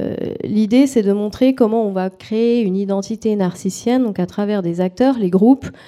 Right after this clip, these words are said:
le public, le site, donc à la fois le débit de boisson et la salle de concert, et le temps,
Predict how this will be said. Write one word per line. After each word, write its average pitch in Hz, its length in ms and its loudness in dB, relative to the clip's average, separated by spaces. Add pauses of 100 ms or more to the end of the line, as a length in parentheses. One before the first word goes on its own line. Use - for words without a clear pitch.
(240)
le 202 160 2
public, 202 520 2 (460)
le 226 220 2
site, 262 320 0
donc 208 160 0
à 214 100 0
la 226 120 2
fois 247 360 2
le 233 240 0
débit 233 280 -4
de 214 60 -16
boisson 233 460 -2
et 208 220 0
la 190 100 2
salle 202 300 -4
de 185 80 -6
concert, 226 500 -2 (140)
et 240 180 4
le 196 160 2
temps, 226 380 0